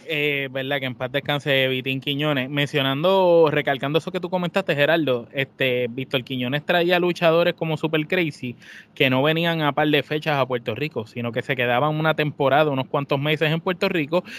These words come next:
y tenían una corrida a largo plazo. Y yo recuerdo ver mucho eso antes, en, a principios,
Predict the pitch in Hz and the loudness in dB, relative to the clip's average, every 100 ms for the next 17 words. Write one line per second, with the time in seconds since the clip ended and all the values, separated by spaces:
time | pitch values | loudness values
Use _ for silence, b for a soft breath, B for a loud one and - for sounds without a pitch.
0 | B - 156 156 139 139 151 151 160 151 | B 0 4 4 4 4 4 4 4 4
1 | 147 170 160 135 123 - 156 160 151 135 | 4 4 6 4 2 -4 2 2 2 -2
2 | 160 156 151 208 202 214 214 180 185 175 | -2 2 4 4 2 2 2 2 2 0
3 | 180 196 160 165 165 156 131 143 - 139 | -4 0 2 2 0 -2 -2 -4 -2 0
4 | 127 127 120 123 135 139 123 131 143 180 | 0 -2 -4 -4 -2 -4 -6 -10 -4 0
5 | 185 175 | 4 4